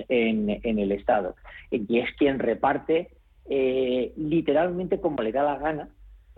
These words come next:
eh, el dinero. Con lo cual, al final, termina de alguna manera, eh, beneficiando, digamos, a aquellos que están de, de sus cu-, de su cuerda. Claro,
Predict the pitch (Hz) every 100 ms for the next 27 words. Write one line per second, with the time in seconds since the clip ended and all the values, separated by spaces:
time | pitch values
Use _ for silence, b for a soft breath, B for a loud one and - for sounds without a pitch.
0 | - 123 120 117 - 127 113 110 104 -
1 | - - 107 104 120 127 127 - 127 143
2 | - - 123 120 135 143 131 120 120 131
3 | 135 135 143 143 151 - - 127 120 113
4 | - - _ - _ _ - 123 123 123
5 | - 160 151 127 156 - B B B -
6 | 113 131 139 143 120 123 127 123 135 131
7 | 127 123 123 123 117 117 - 123 - 123
8 | - 101 110 92 - 139 127